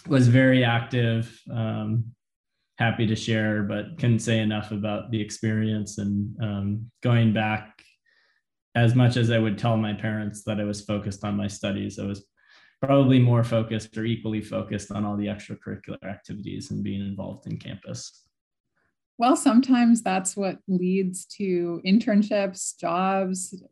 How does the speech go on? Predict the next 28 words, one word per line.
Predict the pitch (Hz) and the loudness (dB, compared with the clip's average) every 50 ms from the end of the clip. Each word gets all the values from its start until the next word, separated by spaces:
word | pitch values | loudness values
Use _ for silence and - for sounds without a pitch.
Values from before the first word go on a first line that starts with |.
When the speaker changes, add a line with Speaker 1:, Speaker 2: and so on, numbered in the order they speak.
| _ | _
Speaker 2:
future | - 190 180 214 214 | -6 -6 -2 0 2
opportunities. | 190 185 185 190 156 - 185 175 180 190 214 208 214 202 - - | 2 2 0 -2 -2 -2 -2 -2 0 0 0 -2 -2 -4 -4 -2
So | 196 180 180 180 | 0 0 0 0
were | 175 165 175 180 190 196 | 0 -2 -2 0 0 0
there | 190 202 196 196 196 196 202 196 | 0 -2 -2 -2 -2 -2 -4 -4
sort | - - 214 190 | -4 -6 -6 -6
of | 185 185 _ _ _ _ _ | -6 -10 _ _ _ _ _
pivotal | - 220 196 202 214 214 196 | -8 -6 -4 -2 -2 -2 -2
moments | 185 170 160 160 175 202 247 285 320 311 - - - | 0 -2 -2 0 0 4 4 4 4 2 -4 -12 -4
that | - 190 180 175 170 170 170 - - _ - | -2 0 2 2 0 -2 -6 -12 -16 _ -8
influenced | - 202 208 208 240 226 226 240 269 - - 202 | -4 -4 -4 -2 0 2 4 4 4 2 0 -4
where | 196 202 | -2 -2
you | 208 208 | -2 -4
find | 208 196 196 196 | -4 -6 -4 -4
yourself | 196 202 202 - 196 196 196 | -4 -4 -4 -4 -6 -6 -6
today? | - 185 175 175 190 269 - _ _ _ _ _ _ _ _ _ _ _ _ _ _ _ _ _ _ _ _ - - _ _ - - - - _ _ _ _ _ _ _ _ | -6 -4 -2 0 0 -2 -4 _ _ _ _ _ _ _ _ _ _ _ _ _ _ _ _ _ _ _ _ -20 -20 _ _ -20 -20 -20 -20 _ _ _ _ _ _ _ _
Speaker 1:
Yeah, | - 139 143 156 165 165 165 | 0 4 6 6 8 8 8
you | 160 156 151 | 8 8 6
know, | 156 156 | 6 6
there | 147 151 151 151 143 | 6 6 6 6 6
are, | 143 139 143 - | 4 4 2 0
there | 135 143 143 143 | 4 6 6 8
are | 139 | 6
a | 131 131 - - | 6 4 -2 -2
few. | - 131 135 135 131 123 | 2 4 4 4 2 0
So, | 127 - 131 127 127 117 110 120 | 0 0 0 0 0 0 -2 -4
um, | 127 117 113 110 110 110 107 107 104 117 _ _ _ _ _ - | -4 -4 -4 -4 -4 -6 -6 -8 -8 -10 _ _ _ _ _ -4
my | 131 123 123 127 127 127 127 123 123 123 123 120 120 120 120 117 120 | 0 2 4 4 4 6 6 4 4 2 2 4 4 4 6 4 2